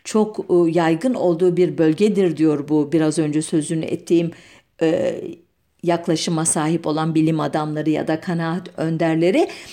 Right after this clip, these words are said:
Dersim'in örneğin Düzgün Baba, Sirbus, Zel, Mercan, Munzur, Mazger, Sava, işte Pertak, e, e,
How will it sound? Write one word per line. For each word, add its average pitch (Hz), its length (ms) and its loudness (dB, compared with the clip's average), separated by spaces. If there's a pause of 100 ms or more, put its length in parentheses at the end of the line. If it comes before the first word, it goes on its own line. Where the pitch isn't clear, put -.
(300)
Dersim'in 165 540 0
örneğin 160 420 0
Düzgün 165 460 0
Baba, 160 400 0
Sirbus, 165 640 0
Zel, 170 460 0 (320)
Mercan, 175 640 2
Munzur, 175 800 2
Mazger, 180 800 0 (280)
Sava, 190 800 0
işte 165 360 -6
Pertak, 208 720 -2 (140)
e, - 60 -8 (680)
e, 202 120 6